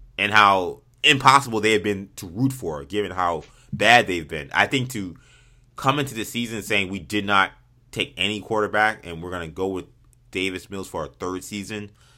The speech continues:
and see if maybe with a slightly better team we can do a little better," I think that'd be a slap in the face. I think that'd be a slap in t-, in the face of those fans that are slowly being, you know, um, disinterested in this organization. So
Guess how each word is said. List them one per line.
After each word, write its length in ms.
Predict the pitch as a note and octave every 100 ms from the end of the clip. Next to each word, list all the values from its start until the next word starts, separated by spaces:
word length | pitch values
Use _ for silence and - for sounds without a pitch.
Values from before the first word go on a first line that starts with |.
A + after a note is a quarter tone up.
| _ _ _ _
and 420 | F2 E2 E2 D#2+
see 240 | - G2+ F#2
if 80 | E2+
maybe 260 | F2+ F2+
with 200 | E2+ F2+ - -
a 80 |
slightly 420 | - - F#2+ F#2+ F#2+
better 240 | G#2 G#2
team 460 | A2 A#2+ A2+ A2+ - E2 D#2+
we 100 | G#2+
can 140 | G#2+
do 100 | G2
a 60 | G#2
little 160 | G#2 G2
better," 420 | G#2 A2+ A#2+ A#2+ _ _ _ _ _ _
I 80 | B2+
think 180 | A3+ A3
that'd 140 | G3+
be 80 | F#3+
a 40 |
slap 260 | C3 D#3+ E3+
in 60 | D3
the 60 |
face. 520 | B2 F#3+ - - - - _ -
I 80 |
think 180 | C#3+ F#3
that'd 140 | E3 D#3+
be 100 | C#3+
a 40 |
slap 200 | C3 C#3
in 60 | C3+
t-, 140 | C3 B2+ -
in 120 | C3+
the 60 |
face 180 | B2+ D3
of 60 | B2
those 120 | A#2
fans 320 | C3+ D3+ C3+
that 160 | A#2 A2+
are 240 | A2+ G#2+
slowly 560 | - - B2 C#3 B2+ A#2
being, 440 | A2+ A#2 A2+ A2
you 100 | A#2
know, 260 | G#2 G#2 G2+ _ _ _ _ -
um, 200 | F2+ E2
disinterested 720 | C3 C#3 E3 F2 - C#2 B2+ -
in 120 | G#2+ G#2
this 160 | G#2
organization. 680 | G#2 G#2+ G#2 A#2+ D3+ - C2+
So 440 | - - G2 E2+